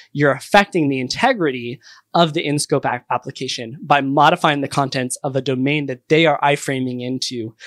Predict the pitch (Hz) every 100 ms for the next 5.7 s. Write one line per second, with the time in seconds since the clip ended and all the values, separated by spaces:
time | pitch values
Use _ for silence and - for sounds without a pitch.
0 | - - 127 113 110 - 110 - _ _
1 | - - - - 123 117 110 107 - _
2 | _ _ 139 131 127 123 - _ 139 131
3 | 123 123 - 147 139 139 151 202 - 175
4 | 170 165 160 151 156 160 - 151 151 151
5 | 170 190 170 160 165 165 170